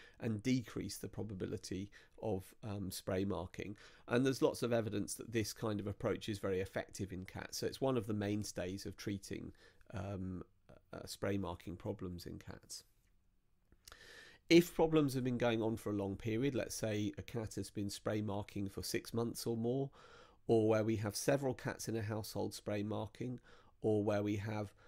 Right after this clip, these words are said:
multiple sites being spray marked on a daily basis, so it's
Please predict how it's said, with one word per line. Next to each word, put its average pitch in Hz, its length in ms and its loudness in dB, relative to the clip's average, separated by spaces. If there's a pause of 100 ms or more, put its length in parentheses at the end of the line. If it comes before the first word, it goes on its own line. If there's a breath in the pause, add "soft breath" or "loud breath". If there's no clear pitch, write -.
(140 soft breath)
multiple 117 640 0
sites - 360 -4
being 104 260 -2
spray 104 320 -2
marked 98 360 -4
on 101 60 -2
a 98 80 -2
daily 101 300 -2
basis, 107 500 -2
so - 120 0
it's - 140 -4